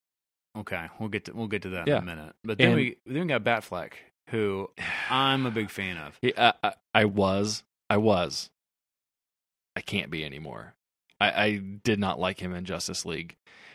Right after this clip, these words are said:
Speaker 2: He, I don't know what's wrong with his face. Did he Botox,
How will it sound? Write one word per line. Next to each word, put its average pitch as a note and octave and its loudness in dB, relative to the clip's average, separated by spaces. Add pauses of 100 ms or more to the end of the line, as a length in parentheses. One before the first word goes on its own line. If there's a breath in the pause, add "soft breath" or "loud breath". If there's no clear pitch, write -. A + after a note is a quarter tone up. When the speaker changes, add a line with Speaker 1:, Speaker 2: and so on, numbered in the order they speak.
Speaker 2:
He, A2+ 2
I - 2
don't B2 2
know A2+ 4
what's A2 2
wrong G#2+ 2
with G#2+ -2
his G2 0
face. G2+ -2
Did G2+ -2
he B2+ 0
Botox, A#2+ 0